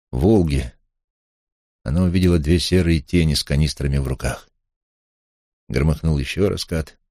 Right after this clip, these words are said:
и тотчас же, как будто ставя на нем точку, с легким звоном захлопнулся багажник. Двое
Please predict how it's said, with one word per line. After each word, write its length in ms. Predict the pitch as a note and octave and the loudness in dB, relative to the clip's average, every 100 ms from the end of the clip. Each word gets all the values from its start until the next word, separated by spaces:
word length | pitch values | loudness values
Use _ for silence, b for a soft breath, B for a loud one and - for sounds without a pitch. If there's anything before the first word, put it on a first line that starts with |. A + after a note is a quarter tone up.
| _ _ b b | _ _ b b
и 100 | D2+ | -2
тотчас 460 | - A2+ A2+ A2+ F#2+ | 2 2 4 2 2
же, 200 | G2+ D#2 _ _ _ - | 0 -2 _ _ _ -14
как 120 | A1 | -6
будто 280 | D2+ - F2+ | -4 0 0
ставя 320 | - F#2+ F#2 | 4 4 6
на 100 | F#2 | 4
нем 200 | F2+ E2 | 4 2
точку, 520 | - A#2 A2 - G2 - _ _ _ _ - | 2 2 2 0 -2 -4 _ _ _ _ -12
с 120 | - | -2
легким 500 | - A#2 G#2 - G2 | 2 2 0 -2 -2
звоном 480 | C#2 F2 G2+ G2+ D#2+ - _ _ _ _ _ _ | 0 0 2 2 0 -6 _ _ _ _ _ _
захлопнулся 720 | C2 D2 - E2+ - F2 - D#2+ | -4 -2 0 -2 0 -2 -2 -2
багажник. 640 | D2 C2 A#1 A1+ - _ _ _ _ _ _ _ _ _ _ _ _ _ | 0 0 -2 -4 -14 _ _ _ _ _ _ _ _ _ _ _ _ _
Двое 500 | - B1+ G#2+ A2 F#2+ | -4 0 2 2 0